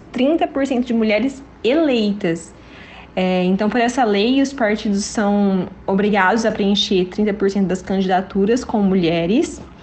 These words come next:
E a recomendação é de que, caso o partido não consiga atingir esse percentual, é, que ele reduza o número de candidatos lançados pra alcançar a cota. E que, se ele não fizer, há o risco de ter todo o registro indeferido.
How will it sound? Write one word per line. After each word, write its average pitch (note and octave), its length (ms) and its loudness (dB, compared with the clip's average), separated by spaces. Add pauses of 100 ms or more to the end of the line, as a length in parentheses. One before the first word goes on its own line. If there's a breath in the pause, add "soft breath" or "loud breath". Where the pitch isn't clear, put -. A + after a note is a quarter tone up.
(420 loud breath)
E G3+ 140 2
a A3 40 6
recomendação B3 760 2
é C4+ 140 2
de A3+ 160 -2
que, - 420 -2 (200)
caso D4+ 480 4
o - 20 0
partido C#4 460 0
não A3 200 2
consiga D4 380 -2
atingir G#3 460 0
esse G3+ 180 0
percentual, G3+ 960 2 (560 loud breath)
é, F#3+ 320 0
que F#3 160 -4
ele G#3 120 2
reduza B3 420 4
o - 20 2
número C4+ 280 4
de B3+ 120 0
candidatos B3 560 2
lançados A#3+ 1000 0 (140)
pra B3+ 300 6
alcançar D4+ 480 2
a - 20 0
cota. G3+ 560 2 (180)
E G3 320 2
que, A3 120 -2
se A#3 120 -4
ele A3 120 2
não A3+ 160 2
fizer, B3 580 2 (540 loud breath)
há G3 200 2
o A3 60 2
risco A3 340 2
de G#3+ 120 0
ter B3 220 -2
todo A3+ 240 2
o - 20 2
registro A#3 560 0
indeferido. A3+ 800 0